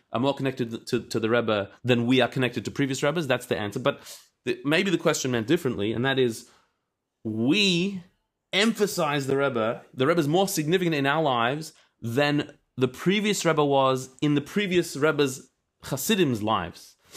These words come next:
or the Rebbe Rashab's Chasidim's lives. We emphasize the Rebbe more than the past generations emphasized the Rebbe. Uh, maybe that's the question. If it is, it's quite, it's quite a, a, an interesting,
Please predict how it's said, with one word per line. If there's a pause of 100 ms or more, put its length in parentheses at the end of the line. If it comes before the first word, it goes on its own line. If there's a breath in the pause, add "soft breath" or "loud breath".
(140 loud breath)
or
the
Rebbe
Rashab's
Chasidim's
lives. (240 soft breath)
We
emphasize
the
Rebbe
more
than
the
past
generations (340 loud breath)
emphasized
the
Rebbe. (540 loud breath)
Uh,
maybe
that's
the
question.
If
it
is,
it's
quite,
it's
quite
a,
a,
an
interesting,